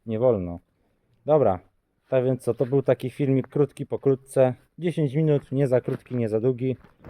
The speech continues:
Zapoznaliście się tak z grubsza, ale to i tak jest połowa zwierząt dopiero. Ale co ja mam wszystko wam pokazać, a później nie będziecie mieli co oglądać, nie? Kochimki też są, kogutki, a tam jeszcze są. A,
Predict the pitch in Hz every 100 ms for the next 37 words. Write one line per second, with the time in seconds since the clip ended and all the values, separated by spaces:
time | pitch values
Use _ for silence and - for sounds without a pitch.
0 | - - - - - - 113 - 120 117
1 | 117 - 113 - 113 107 107 95 127 120
2 | - 117 104 _ _ _ _ _ _ _
3 | _ _ - 127 127 - 117 127 113 107
4 | - 113 117 107 98 104 113 110 107 95
5 | - 110 107 104 - 120 120 120 - _
6 | _ 165 147 127 120 - - 135 127 123
7 | 123 135 131 123 120 - 120 123 120 110
8 | 110 - 117 113 110 117 113 104 90 90
9 | 85 110 120 - _ _ _ _ _ _
10 | _ _ 98 - 143 131 131 117 101 -
11 | 104 98 _ _ _ _ - - _ _
12 | _ 113 123 143 - 123 - - - _
13 | _ - 117 107 - 101 104 110 156 180
14 | 151